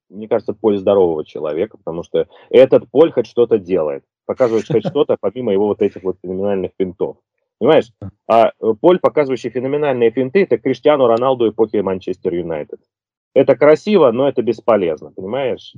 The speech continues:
Speaker 1: Это не зубастик Рональдо, который там одним финтом мог шестерых обыграть, да? А это все-таки Криштиану.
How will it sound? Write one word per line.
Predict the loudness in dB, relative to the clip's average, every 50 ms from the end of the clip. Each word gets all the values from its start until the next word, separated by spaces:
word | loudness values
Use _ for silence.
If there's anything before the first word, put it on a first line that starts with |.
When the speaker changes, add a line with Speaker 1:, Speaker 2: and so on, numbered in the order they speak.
| _ -8
Speaker 1:
Это | -2 -2 -2
не | -2 0
зубастик | -4 0 0 0 0 0 _ -4 0
Рональдо, | 0 0 2 2 0 -2 -2 -6 -8 -8
который | _ -8 -6 -4 -6 -4
там | -4 -8 -8 _ _ _ _ _ _ _
одним | -2 0 0 0 -2 0
финтом | -2 -2 -4 2 2 2 2 2
мог | -2 -4 -4
шестерых | -4 -10 -8 _ -2 0 0 0 -4
обыграть, | -6 -8 -8 -8 -6 -4 -6 -6 -6 _ _ _ _ _
да? | -6 -4 -4 -4
А | -2 0 0
это | 0 2 0 -2 -4
все-таки | -4 -8 -10 -8 -8 -12 -12 _ -4 -2 -2 -2 -2
Криштиану. | _ -8 -12 -6 _ 0 0 0 0 -2 -6 -10 -12